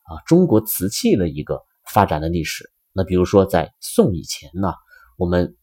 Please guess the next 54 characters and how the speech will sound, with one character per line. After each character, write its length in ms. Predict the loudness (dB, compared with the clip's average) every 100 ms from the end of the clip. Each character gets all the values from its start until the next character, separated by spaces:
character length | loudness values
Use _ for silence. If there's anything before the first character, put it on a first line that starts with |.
| _
中 300 | -2 0 2
国 120 | -2
的 120 | -4 -6
瓷 260 | -10 -12
器 300 | -10 -10 -12 _ _ _ _ _
其 140 | -8 -6
实 160 | -4
是 160 | -4 -2
被 180 | -2 -2
称 260 | -2 -2
为 200 | -2 -4 _
高 260 | 6 6 4
古 220 | 0 -6
瓷 200 | -8 -8
的 140 | -12 -18 _ _ _ _ -10
啊， 120 | -6
也 140 | -6
就 80 | -6
是 160 | -6 -4
叫 160 | -4
原 440 | -4 -2 0 0 0
始 240 | -2 -8
青 320 | -8 -6 -6
瓷。 240 | -6 -10 -14 _ _ _ _ _ -12 -2
那 80 | 4
么 100 | 6
在 100 | 8
那 180 | 8 6
个 80 | 4
时 180 | 0
期 220 | -6 -2 0
的 100 | 0
瓷 220 | -4 -8
器 200 | -4 -2
呢， 140 | -2 -8 _ _ _ _ _ _ _
它 120 | -8 -8 0
并 280 | 2 2 0
没 100 | 2
有 140 | 2
我 80 | 2
们 180 | -4 -4
今 280 | 0 2 2
天 200 | -2 -2
所 160 | -2
使 240 | -2 -4 -6
用 140 | -6
的 80 | -8
瓷 240 | -10 -10
器 180 | -8 -10 -12 _
如 280 | -8 -2 0
此 200 | 0 -6 -10
的 160 | -12 -8
坚 260 | 2 4 4
实 240 | -2 -8